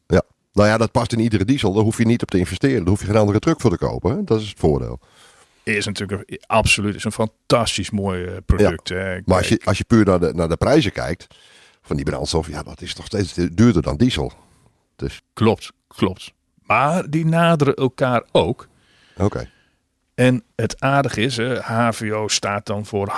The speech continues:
Speaker 2: Hydrotreated Vegetable Oil.
Speaker 1: Ja.
Speaker 2: Dus met waterstof behandelde plantaardige grondstoffen. En die plantaardige grondstoffen, dat zijn vaak olieproducten. Nou, en ik heb, eh, hier voor mij liggen het F D, wat ik net zei, van afgelopen zaterdag, het stuk van, eh,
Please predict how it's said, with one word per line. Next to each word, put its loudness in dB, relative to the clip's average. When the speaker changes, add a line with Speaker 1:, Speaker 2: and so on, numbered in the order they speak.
Speaker 2:
Hydrotreated 2
Vegetable 0
Oil. 2
Speaker 1:
Ja. -2
Speaker 2:
Dus -2
met 0
waterstof 0
behandelde 0
plantaardige -2
grondstoffen. -2
En 4
die 2
plantaardige 0
grondstoffen, -2
dat -4
zijn -6
vaak -6
olieproducten. -2
Nou, -12
en -14
ik -12
heb, -6
eh, -4
hier -2
voor 0
mij 0
liggen -6
het -4
F -8
D, -2
wat -8
ik -10
net -4
zei, -4
van -18
afgelopen -12
zaterdag, -6
het -10
stuk -6
van, -12
eh, -14